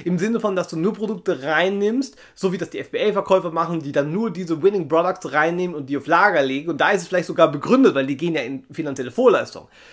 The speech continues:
die sich dann eben gut verkaufen. Das würde ich so eben nicht machen, nicht als Dropshipper. Also lass uns wirklich da uns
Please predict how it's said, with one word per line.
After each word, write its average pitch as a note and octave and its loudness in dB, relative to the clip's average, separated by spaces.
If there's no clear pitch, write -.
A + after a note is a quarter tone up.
die F3+ -2
sich F3+ -8
dann F#3+ 2
eben F#3+ -2
gut F3+ -2
verkaufen. F3 0
Das - -4
würde C4+ 6
ich F#3 2
so C4 6
eben A#3 2
nicht A#3 0
machen, E3 0
nicht A3+ 0
als G#3 2
Dropshipper. F#3 2
Also E3+ -2
lass G#3+ 0
uns F#3 -10
wirklich G#3 -6
da F#3+ 2
uns - -4